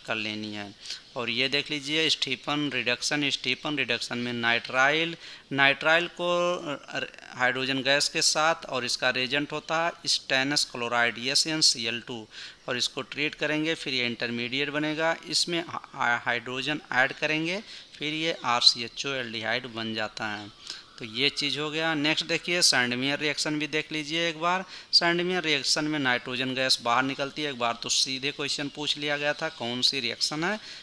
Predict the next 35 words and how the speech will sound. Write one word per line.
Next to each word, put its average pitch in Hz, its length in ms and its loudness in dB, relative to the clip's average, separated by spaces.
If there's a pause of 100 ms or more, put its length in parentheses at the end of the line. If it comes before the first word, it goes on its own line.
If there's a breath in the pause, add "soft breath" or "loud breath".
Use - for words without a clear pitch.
(100)
जिसमें 175 300 0
nitrogen 135 640 0
gas 127 400 6
निकलती 120 560 -2
है, 117 160 -2
तो 127 140 -8
वो 135 140 -4
सैंडमियर 113 600 2
reaction 135 400 -4
है 165 100 -2
जिसमें 120 320 0
haloerine 120 600 -2
को 180 280 -4 (400 loud breath)
ट्रीट 131 260 2
किया 113 300 0
जाता 110 360 -2
है। 107 260 -2 (380 loud breath)
नेक्स्ट 160 300 4
रिएक्शन, 165 380 2
ये 131 160 4
भी 123 120 2
important 127 560 0
reaction 151 360 0
है, 160 60 0
Cannizzaro 127 640 0
reaction। 147 400 0
Cannizzaro 175 560 2
reaction 147 360 0
में 151 160 -2
जो 143 140 0
reagent 120 520 0
use 123 160 -2
करते 117 320 -4
हैं 117 120 -2
ना, 131 180 -4